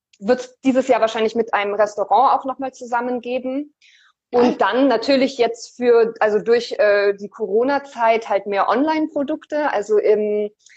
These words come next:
Speaker 1: es ist ein, ein Online-Kurs über heimische Powerfoods rausgekommen. Also so was, was,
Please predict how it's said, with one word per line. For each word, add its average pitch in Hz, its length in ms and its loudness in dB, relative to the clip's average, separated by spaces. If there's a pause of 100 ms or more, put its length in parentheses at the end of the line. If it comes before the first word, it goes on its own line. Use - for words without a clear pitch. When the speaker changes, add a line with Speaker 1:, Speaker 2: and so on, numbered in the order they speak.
(120)
Speaker 1:
es - 140 -12
ist - 160 -4
ein, 196 440 -2
ein 190 360 -6
Online-Kurs 277 720 0
über 208 260 0
heimische 214 440 0
Powerfoods 302 680 0
rausgekommen. 240 800 -2
Also 190 240 -6
so 180 180 -6
was, - 300 -4
was, - 260 -4